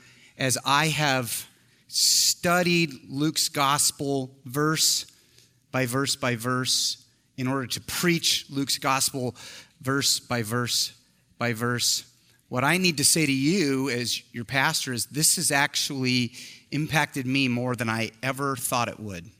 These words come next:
In my twenty-four years of ministry, I cannot think of anything that's had a deeper impact on me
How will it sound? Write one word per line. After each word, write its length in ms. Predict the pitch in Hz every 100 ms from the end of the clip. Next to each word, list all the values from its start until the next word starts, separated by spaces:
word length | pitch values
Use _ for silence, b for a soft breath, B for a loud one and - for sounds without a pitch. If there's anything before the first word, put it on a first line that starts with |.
| _ _ _ _ _ _ _ - b b b b b b b b -
In 80 |
my 120 | 135 147
twenty-four 580 | - 185 196 - 190
years 320 | 175 170 170 143
of 100 | 131
ministry, 500 | 156 160 - 139 135
I 120 | 139
cannot 420 | - 151 151 156
think 220 | - 147
of 100 | 131
anything 320 | 139 156 156
that's 160 | 131 120
had 240 | 135 127
a 60 | 120
deeper 400 | 104 147 - 147
impact 440 | 147 131 127 107 120
on 200 | 113 113
me 460 | 113 113 113 117